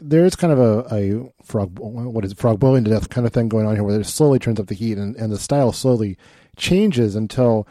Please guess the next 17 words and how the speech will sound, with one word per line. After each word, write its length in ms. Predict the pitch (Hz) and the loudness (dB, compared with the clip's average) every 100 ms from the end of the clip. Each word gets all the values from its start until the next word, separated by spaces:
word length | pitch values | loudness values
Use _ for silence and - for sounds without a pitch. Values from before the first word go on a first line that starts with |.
| - _ - | -16 _ -10
it 180 | 123 | -10
starts 320 | - 131 131 113 | -2 -2 0 -4
as, 180 | - - | -6 -8
as, 300 | 120 110 113 | -6 -6 -4
you 100 | 107 | -8
know, 80 | |
very 180 | 90 90 | -6 -8
suspenseful, 720 | - - - 160 - 135 107 | -8 -4 0 0 0 2 2
very 300 | 90 85 80 - | 0 -4 -6 -10
bit 180 | 90 - | -12 -8
by 140 | 85 | -12
bit 280 | 76 90 80 | -8 -8 -8
building 280 | 90 87 82 | -8 -8 -10
suspense 400 | 87 - 85 87 | -14 -10 -10 -10
about 220 | 85 80 | -12 -12
this 140 | 80 | -14
plot. 360 | - 147 135 | -10 -4 -4